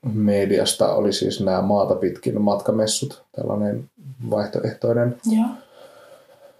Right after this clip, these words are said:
Speaker 1: vaihtoehtoinen, tota, vaihtoehtomatkamessut siis, jossa,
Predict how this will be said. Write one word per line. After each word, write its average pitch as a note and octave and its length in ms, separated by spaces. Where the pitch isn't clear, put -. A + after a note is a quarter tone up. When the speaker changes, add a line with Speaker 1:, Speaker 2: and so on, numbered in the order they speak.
Speaker 1:
vaihtoehtoinen, B2+ 760
tota, A#2+ 320
vaihtoehtomatkamessut G#2+ 1160
siis, G#2+ 320
jossa, - 420